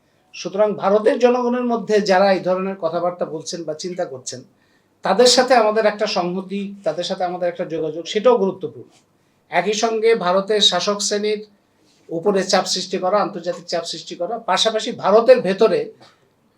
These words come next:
এই উন্নয়ন নীতির বিরোধী যারা, তাদের সাথে যোগাযোগ স্থাপন, এই দুইটা কাজ আমাদের পাশাপাশি করতে হবে। এইটার ব্যাপারে, এই দুইটার কোনোটার ব্যাপারেই আমরা, এই সরকার যেটা করতে পারত,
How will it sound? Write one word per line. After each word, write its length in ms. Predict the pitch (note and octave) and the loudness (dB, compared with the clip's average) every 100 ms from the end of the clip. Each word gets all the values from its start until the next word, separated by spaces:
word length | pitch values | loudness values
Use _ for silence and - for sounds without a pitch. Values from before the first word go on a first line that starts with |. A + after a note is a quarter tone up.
| _ | _
এই 300 | G#3 A#3+ C4 | 6 6 6
উন্নয়ন 400 | A#3+ A#3 A3+ A3+ | 0 2 2 2
নীতির 280 | G#3+ G#3 F#3+ | 2 0 0
বিরোধী 360 | D#3+ F3 G3+ G3 | 0 0 0 0
যারা, 240 | E3 E3 | 0 -2
তাদের 240 | E3+ E3+ F#3 | -4 -4 -4
সাথে 260 | F#3+ F3 | -4 -6
যোগাযোগ 380 | D#3 D#3+ D3 C#3 | -6 -6 -6 -6
স্থাপন, 320 | - C#3+ B2+ - | -8 -10 -12 -12
এই 120 | F#3+ | -10
দুইটা 320 | D#3 F#3 G3+ A3+ | -6 -4 0 0
কাজ 200 | A3+ G#3+ | 2 0
আমাদের 240 | F#3+ G3+ | -2 -6
পাশাপাশি 500 | G3 A3+ F3+ E3 D#3+ | -4 -4 -4 -6 -10
করতে 300 | D3 C3+ C3 | -12 -14 -18
হবে। 180 | A2 _ _ _ _ _ _ _ _ _ _ _ _ _ _ _ - | -20 _ _ _ _ _ _ _ _ _ _ _ _ _ _ _ -6
এইটার 320 | F#3+ G3+ A3 | -2 0 4
ব্যাপারে, 280 | G#3+ A3 A3 | 4 4 2
এই 60 | F3 | 0
দুইটার 380 | D3+ F#3+ A3+ | -4 -2 -2
কোনোটার 420 | A3+ G#3+ A#3 C4 A3+ | 0 -4 0 2 2
ব্যাপারেই 520 | G#3 F#3+ E3 G3 G3+ | 2 0 -2 -2 -4
আমরা, 540 | D#3+ D#3+ E3 E3+ - - | -4 -2 -2 -2 -6 -12
এই 120 | E3 | -8
সরকার 520 | - F3+ F3+ E3+ D3+ | -6 -6 -4 -6 -6
যেটা 220 | D3+ D#3 | -10 -10
করতে 300 | D3+ F#3 G#3 | -10 -10 -6
পারত, 400 | F3 C#3 - - | -4 -4 -8 -18